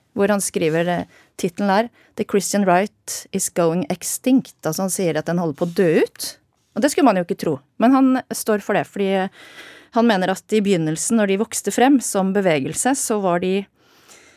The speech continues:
eh, blant annet på bakgrunn av abortloven. Det er Roe versus Wade som liksom setter i gang denne vel-, veldige politiske engasjementet, da. Men det de er opptatt av da, det er å ha helstøpte kristne inn i politikken.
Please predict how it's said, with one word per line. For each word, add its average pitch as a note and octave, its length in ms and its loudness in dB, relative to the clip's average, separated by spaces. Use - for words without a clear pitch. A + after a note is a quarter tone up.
eh, G3 220 2
blant A#3 160 2
annet F#3+ 180 2
på G#3 80 -6
bakgrunn D#3+ 420 0
av D3+ 360 0
abortloven. D3 460 -2
Det F#3 80 4
er - 20 4
Roe F3 180 2
versus D3+ 360 -4
Wade C3+ 200 -2
som - 140 -2
liksom C#3 260 -2
setter - 420 -8
i B2+ 40 -2
gang A#2+ 220 -2
denne A#2+ 320 -2
vel-, D3+ 180 -2
veldige C#3 500 -4
politiske E3 720 -6
engasjementet, F3 760 2
da. B3+ 100 4
Men G3+ 160 0
det F#3+ 180 0
de G3+ 60 0
er G3+ 80 0
opptatt F3 320 -6
av G3+ 100 0
da, A3 240 2
det G3+ 220 -2
er D#3 240 -2
å F3 100 -2
ha D#3 220 0
helstøpte E3+ 800 -6
kristne - 500 -6
inn D3+ 280 -4
i - 20 -4
politikken. E3+ 640 -4